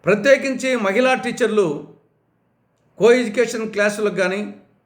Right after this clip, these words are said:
అబ్బాయిలు ఉండే క్లాసులకు కానీ పోవాలంటే భయపడే పరిస్థితి ఉంది. విద్యాలయాలు అసాంఘిక శక్తుల అడ్డాలుగా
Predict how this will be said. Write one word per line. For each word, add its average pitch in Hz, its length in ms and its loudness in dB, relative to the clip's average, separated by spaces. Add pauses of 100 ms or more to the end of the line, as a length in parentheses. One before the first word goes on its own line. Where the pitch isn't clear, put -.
(920)
అబ్బాయిలు 240 380 2
ఉండే 233 180 2
క్లాసులకు 208 420 -4
కానీ 196 200 -4
పోవాలంటే 190 580 0
భయపడే 175 420 -2
పరిస్థితి 160 440 -8
ఉంది. 113 180 -14 (2750)
విద్యాలయాలు 247 760 2 (800)
అసాంఘిక 247 540 -2
శక్తుల 226 360 0
అడ్డాలుగా 214 460 2